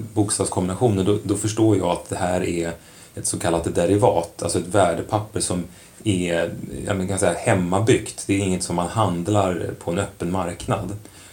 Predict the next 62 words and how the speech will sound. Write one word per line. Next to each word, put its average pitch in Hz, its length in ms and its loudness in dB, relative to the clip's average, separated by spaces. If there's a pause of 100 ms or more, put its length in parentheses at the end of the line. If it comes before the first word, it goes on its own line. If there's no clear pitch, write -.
(100)
Och 95 120 0
då, 101 220 6 (460)
och 120 80 2
det 104 60 6
var 107 100 8
egentligen 101 240 4
där 107 140 8
jag 98 120 8
började 92 280 6
misstänka 98 560 0
att - 180 -6 (600)
den 101 120 2
här 117 120 2
typen 95 180 0
av 92 40 0
fonder 90 720 2
köper 98 420 2
naturligtvis 87 560 -2
inte 85 280 -4
såna 85 140 -4
här 80 80 -6
komplexa, 85 640 -2
eh, 82 120 -4 (160)
instrument. - 640 -6
Och 95 60 -2
när 95 80 0
jag 98 120 -2
förstod 104 360 2
att 87 140 -4
de 87 240 -2
gjorde 90 280 0
det, 104 240 4 (440)
då 107 120 -4
kan 95 140 -2
man 95 100 2
börja 92 140 4
fundera 85 260 0
på 85 100 -2
varför. 101 640 2 (180)
Och 87 240 0
vad 92 100 6
är 92 80 6
det 95 100 4
för 87 120 -6
personer 90 480 -4
som 87 300 -2
ligger 85 220 -4
bakom 87 380 -2
fonden? 87 500 0
Och 90 60 -4
då 90 100 -4
förstod 95 360 0
jag 87 80 2
att - 60 -6
det 92 80 0
här 95 160 0
är 92 100 0
personer 92 380 -4
som 87 140 -6
inte 85 160 -8
har 87 80 -4
någon 92 400 -2